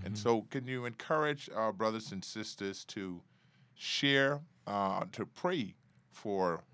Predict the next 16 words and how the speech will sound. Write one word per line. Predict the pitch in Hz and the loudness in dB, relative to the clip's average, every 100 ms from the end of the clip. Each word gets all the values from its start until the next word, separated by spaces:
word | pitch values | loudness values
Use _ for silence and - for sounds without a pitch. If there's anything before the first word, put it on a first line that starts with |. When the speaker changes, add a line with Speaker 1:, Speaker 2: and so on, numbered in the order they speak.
| _ _ | _ _
Speaker 1:
one | 95 107 101 | -2 0 0
another, | 92 90 85 87 - - | 0 -2 -2 -6 -8 -8
Speaker 2:
Right. | 110 95 | -6 -4
Speaker 1:
especially | 139 139 - 131 | -2 -2 -2 -2
those | 107 110 113 107 - - | 0 0 0 -4 -10 -10
that | 98 95 _ - - | -10 -10 _ -20 -10
are | - 98 98 | -2 0 0
now, | 101 101 98 101 - | -2 0 -2 -4 -2
they | 107 | -2
know | 104 113 131 | 0 2 2
that | 107 101 | 2 2
are | 98 98 | 0 -2
not | 107 110 - _ | -2 -4 -6 _
in | 131 143 131 | -2 -2 -2
Christ, | - 131 107 90 - 113 | 4 6 6 4 -8 -6
Speaker 2:
Mm-hmm. | 104 98 | -4 -6